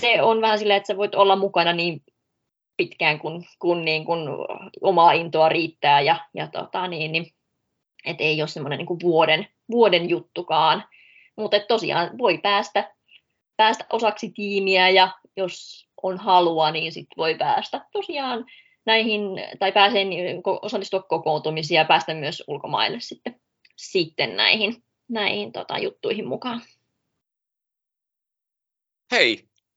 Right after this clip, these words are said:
Speaker 2: kiitoksia. Meillä taitaa olla kahvihetki. Tosin kaikilla taisi olla jotain muuta kuin kahvia tällä hetkellä, mut mulla ainakin on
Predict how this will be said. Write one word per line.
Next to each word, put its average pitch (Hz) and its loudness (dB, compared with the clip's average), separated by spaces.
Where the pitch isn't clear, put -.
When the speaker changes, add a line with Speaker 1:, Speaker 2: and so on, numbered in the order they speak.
Speaker 2:
kiitoksia. 127 -2
Meillä 160 0
taitaa 143 0
olla 139 -2
kahvihetki. 110 -4
Tosin 120 -6
kaikilla 120 -2
taisi 98 -6
olla 98 -6
jotain 98 -4
muuta 95 -10
kuin - -14
kahvia 90 -4
tällä 92 -4
hetkellä, 95 -6
mut 98 -20
mulla 110 -2
ainakin 98 -4
on 98 -6